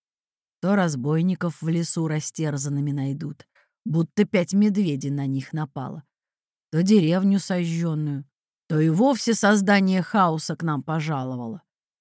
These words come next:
До города слухи быстро долетают. А какие новые из города, так я их привожу к нам в деревню". "Не одно создание это.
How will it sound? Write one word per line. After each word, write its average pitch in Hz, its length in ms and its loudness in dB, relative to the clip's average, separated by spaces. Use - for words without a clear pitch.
До 185 180 4
города 226 440 4
слухи 233 420 0
быстро 196 480 -2
долетают. 143 680 -4
А 147 100 -4
какие 247 340 2
новые 254 420 6
из 196 140 2
города, 196 580 2
так 135 280 -12
я 180 160 -2
их 269 100 -10
привожу 190 560 0
к 202 80 -6
нам 180 220 0
в 214 40 2
деревню". 151 640 -4
"Не 254 160 6
одно 285 320 2
создание 226 640 -2
это. - 180 -18